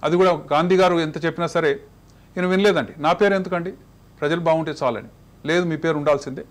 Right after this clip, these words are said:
దాని పేరు బిధాన్ నగర్. ఆ తర్వాత కళ్యాణి అని రెండోది కట్టాడు. ఆ రెండోది ఆయన ప్రియురాలు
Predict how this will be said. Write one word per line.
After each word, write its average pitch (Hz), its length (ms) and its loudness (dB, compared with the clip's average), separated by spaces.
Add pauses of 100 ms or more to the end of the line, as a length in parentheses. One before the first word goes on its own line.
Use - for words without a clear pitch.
(140)
దాని 135 220 -4
పేరు 135 160 -4
బిధాన్ 123 260 -2
నగర్. 113 220 -6 (680)
ఆ 143 60 4
తర్వాత 180 280 2
కళ్యాణి 190 340 4
అని 170 100 0
రెండోది 165 280 2
కట్టాడు. 143 420 -4
ఆ 139 100 0
రెండోది 160 460 -2 (240)
ఆయన 139 200 0
ప్రియురాలు 156 560 0